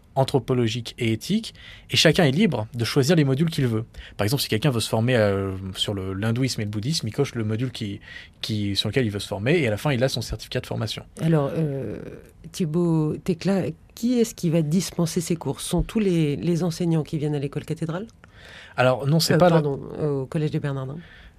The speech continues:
Speaker 1: Alors, en fait, non, les, les enseignants qui dispensent ces cours, c'est déjà ce qu'il faut, quelque chose qu'il faut bien comprendre, c'est que c'est un projet, euh, pluripartenaire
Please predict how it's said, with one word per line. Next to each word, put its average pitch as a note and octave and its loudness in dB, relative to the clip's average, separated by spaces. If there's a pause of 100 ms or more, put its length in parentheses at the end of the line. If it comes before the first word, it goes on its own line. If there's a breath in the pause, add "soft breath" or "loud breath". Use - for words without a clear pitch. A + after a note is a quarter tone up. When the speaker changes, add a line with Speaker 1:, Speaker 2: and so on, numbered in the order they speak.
(220 loud breath)
Speaker 1:
Alors, C#3 0
en C#3 0
fait, E3+ 0
non, E3+ 4
les, D3 6
les C3 4
enseignants E3+ 4
qui D#3+ 0
dispensent D#3 0
ces C#3 2
cours, G#3 2 (200)
c'est - 2 (180)
déjà E3+ 4
ce E3 -2
qu'il - -8
faut, - -10
quelque D#3+ 4
chose F#3 2
qu'il - 0
faut C3 4
bien E3 6
comprendre, E3 4 (360 loud breath)
c'est - 2
que F#3 6 (100)
c'est - 0
un C3 6
projet, D#3+ 6 (440 soft breath)
euh, B2+ -2
pluripartenaire E3+ 4